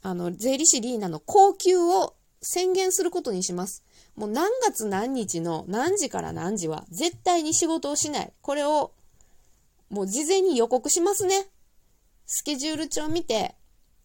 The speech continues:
予告します。で、今度土曜日ライブ配信しますけど、できんのか？できる、するぞ。うん。来週のライブ配信で、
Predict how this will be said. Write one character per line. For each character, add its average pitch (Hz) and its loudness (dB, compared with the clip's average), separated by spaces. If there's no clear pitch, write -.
予 233 -2
告 247 -2
し 320 2
ま 359 0
す。 - -10
で、 285 -10
今 359 0
度 349 -2
土 240 2
曜 370 0
日 220 -2
ラ 254 0
イ 285 -6
ブ 320 -4
配 339 -2
信 196 -6
し 247 -8
ま 285 -10
す - -10
け 190 -6
ど、 196 -4
で 214 -8
き 294 -6
ん 320 -2
の 262 -4
か？ 170 -10
で 233 -6
き 285 -8
る、 262 -6
す - -8
る 277 -8
ぞ。 208 -6
う - -8
ん。 190 -8
来 277 2
週 330 0
の 196 -4
ラ 226 2
イ 262 0
ブ 294 -6
配 311 -2
信 175 -6
で、 202 2